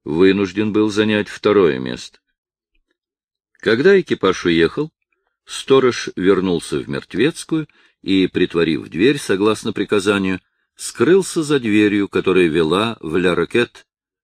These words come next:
пройдя мимо нищей и замкнув железную дверь на ключ.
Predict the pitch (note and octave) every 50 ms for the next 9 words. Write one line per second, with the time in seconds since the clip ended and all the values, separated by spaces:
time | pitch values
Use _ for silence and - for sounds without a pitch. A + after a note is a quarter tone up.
0 | _ _ _ - G#2+ A2+ A2+ A2+ G#2 C3 D3 D3 C#3 C3+ B2+ B2+ A#2+ G#2 F#2 F2+
1 | F2 G#2 D#3+ F#3 - - - - D#3+ D#3+ D#3 - _ - C3 C#3+ B2+ A#2 B2 A2+
2 | G#2+ - - G2 F#2 F2+ D2+ - - D#2+ E2 F2 E2 D2+ - D2 C#2+ C#2+ C#2+ A2
3 | D#3 D#3+ - - F#2+ - - - - - - -